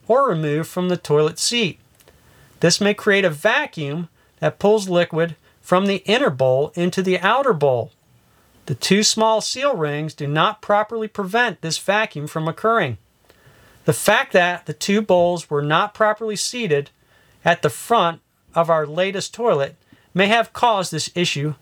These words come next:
to happen even quicker. Applying silicone caulk helps create a better seal,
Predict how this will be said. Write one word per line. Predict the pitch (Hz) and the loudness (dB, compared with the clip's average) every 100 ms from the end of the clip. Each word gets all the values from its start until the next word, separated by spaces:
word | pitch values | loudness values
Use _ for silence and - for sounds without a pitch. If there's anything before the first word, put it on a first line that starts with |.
| _ _ | _ _
to | - | 0
happen | 156 180 165 147 | 4 4 2 2
even | 147 143 | 2 0
quicker. | 127 185 - - - _ _ _ - - - - - - | 2 0 0 -6 -8 _ _ _ -20 -20 -20 -20 -20 -8
Applying | 131 - 180 196 208 | -6 2 4 2 0
silicone | - 202 202 226 214 214 | 0 2 2 2 -2 0
caulk | 254 220 170 170 - | 2 2 0 -4 -4
helps | 170 175 - | 0 0 -2
create | - 185 175 | 0 2 2
a | 139 - | -2 0
better | 156 165 220 | 2 2 0
seal, | - 277 254 151 156 | -4 -2 0 0 0